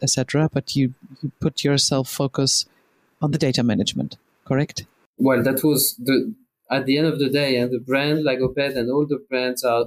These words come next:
Speaker 2: all about product, style, uh, fit, and color. So any way, that's really the, the center of your proposal to customers.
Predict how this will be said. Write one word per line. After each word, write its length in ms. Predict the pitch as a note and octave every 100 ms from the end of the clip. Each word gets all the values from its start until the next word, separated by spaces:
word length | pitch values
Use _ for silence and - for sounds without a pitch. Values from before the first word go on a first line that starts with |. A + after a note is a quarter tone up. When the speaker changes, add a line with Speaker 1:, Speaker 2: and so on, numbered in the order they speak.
| -
Speaker 2:
all 200 | D3 C#3
about 260 | C3 A#2 - -
product, 460 | C#3 D#3 D#3+ - _ _ _ _ _ _ _ _ _
style, 600 | - - D3+ C#3+ C#3+ C#3+ C3+ - _ _ _ _
uh, 360 | C#3 C3 B2 A#2+
fit, 400 | - D3 C3+ C3+ - - -
and 240 | C3 C3 B2
color. 360 | C#3+ A#2+ E2 -
So 720 | - C#3 C3+ B2+ A#2+ A#2 A2+
any 260 | C#3+ D3 C#3+
way, 400 | C#3 C#3 C#3 C3+
that's 320 | C3 B2 - C3
really 220 | B2+ A#2+
the, 200 | A#2 A2 A2
the 220 | A2+ A2
center 580 | - C#3 C3 B2 C3 B2
of 180 | A#2 -
your 320 | B2 A#2+ A2+ -
proposal 560 | A#2 A2 B2+ A#2 B2 A2
to 100 | A2 -
customers. 600 | - D3 E3 F3 -